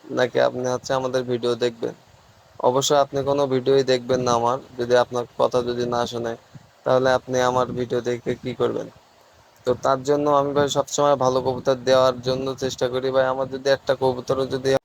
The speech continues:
যদি কম কথা শুনে তাহলে সেই কবুতরটি কিন্তু আমি দেই না। তো তার জন্য আমার কবুতরের একটু দাম বেশি। আর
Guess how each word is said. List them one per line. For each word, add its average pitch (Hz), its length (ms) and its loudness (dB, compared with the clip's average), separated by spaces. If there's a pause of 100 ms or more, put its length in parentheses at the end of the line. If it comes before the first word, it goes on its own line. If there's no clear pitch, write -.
(520)
যদি 135 320 2
কম 135 280 2
কথা 139 240 4
শুনে 135 300 -4
তাহলে 135 400 2
সেই 131 260 -4
কবুতরটি 127 600 -2
কিন্তু 135 260 0
আমি 127 180 2 (180)
দেই 127 240 6
না। 113 160 0 (960)
তো 131 60 0 (140)
তার 135 220 2
জন্য 143 300 -4 (200)
আমার 135 280 2 (260)
কবুতরের 127 500 2
একটু 123 160 -6
দাম 123 280 2
বেশি। 123 300 -6 (680)
আর 123 300 2